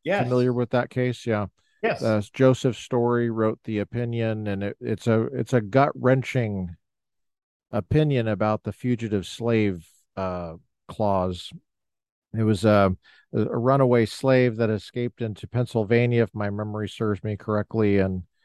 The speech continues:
Speaker 2: um, the question was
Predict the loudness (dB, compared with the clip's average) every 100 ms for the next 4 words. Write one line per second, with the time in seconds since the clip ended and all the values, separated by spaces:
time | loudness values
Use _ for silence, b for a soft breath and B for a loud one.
0 | _ _ _ _ -8 -2 0 -2 -4 -8
1 | -10 -10 -2 0 0 0 0 2 0 -4
2 | -6 -8 -2 0 2 0 -2 -6 -12